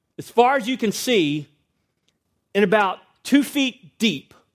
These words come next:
That's, that's what they had. God says, "You want meat? I'll give you meat. I'll give you meat."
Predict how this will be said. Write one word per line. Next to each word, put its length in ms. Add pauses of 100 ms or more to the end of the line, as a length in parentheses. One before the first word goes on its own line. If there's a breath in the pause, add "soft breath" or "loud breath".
(2250)
That's, 300
that's 380
what 280 (140)
they 220
had. 260
God 220
says, 200
"You 100
want 200
meat? 220
I'll 140
give 200
you 80
meat. 240 (1200)
I'll 140
give 220
you 60
meat." 280